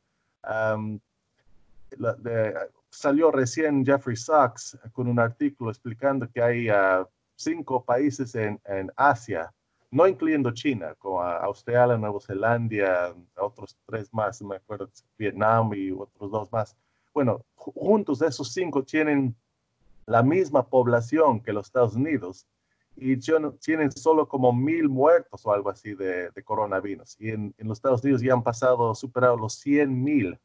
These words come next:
muertos. Y porque no, eh, los Estados Unidos es un país que para destruir, para muchas cosas funciona bien, pero más últimamente es para destruir a, a, a los demás y a ellos mismos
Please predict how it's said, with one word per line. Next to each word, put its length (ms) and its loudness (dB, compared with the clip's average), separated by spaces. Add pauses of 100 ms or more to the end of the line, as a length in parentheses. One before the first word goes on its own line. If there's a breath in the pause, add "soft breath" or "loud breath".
(160)
muertos. 540 -4 (580)
Y 340 -2 (240)
porque 320 0
no, 400 6
eh, 160 0
los 240 -10
Estados 240 -2
Unidos 220 -4
es 80 -2
un 80 -10
país 320 -2
que 580 0 (760)
para 260 6
destruir, 640 0
para 140 2
muchas 340 -6
cosas 400 -4
funciona 460 -2
bien, 240 -2
pero 160 -6
más 260 0
últimamente 460 -2
es 80 -16
para 240 -4
destruir 520 -4
a, 300 -2
a, 440 -6 (580)
a 100 -6
los 160 -2
demás 460 0
y 60 0
a 120 2
ellos 220 0
mismos 420 -8